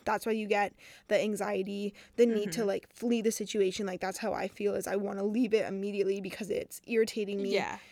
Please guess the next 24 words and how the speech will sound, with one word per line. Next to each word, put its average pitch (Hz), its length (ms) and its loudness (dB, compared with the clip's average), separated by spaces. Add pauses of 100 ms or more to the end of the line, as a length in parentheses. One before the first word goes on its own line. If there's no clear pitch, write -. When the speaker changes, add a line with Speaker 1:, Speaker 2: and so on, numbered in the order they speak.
(300)
Speaker 1:
And 233 120 2
it's 196 100 -4
kind 233 220 0
of 226 80 0
like 226 220 2 (280)
your 226 180 2
body's 202 400 2
thinking 214 320 -2
that 185 120 -4
it's 180 160 -4
in 185 100 -2
danger. - 460 -8 (260)
Speaker 2:
Oh. 214 1000 2
Speaker 1:
Mm-hmm. - 500 -20
So 240 120 6
it's, - 120 -4 (120)
you're 214 180 -8
getting 226 200 0
Speaker 2:
Wow. 196 280 0
Speaker 1:
that - 80 -4
actual - 240 -4
physical - 380 -8
response. - 480 -12
Speaker 2:
Yeah, 196 300 -4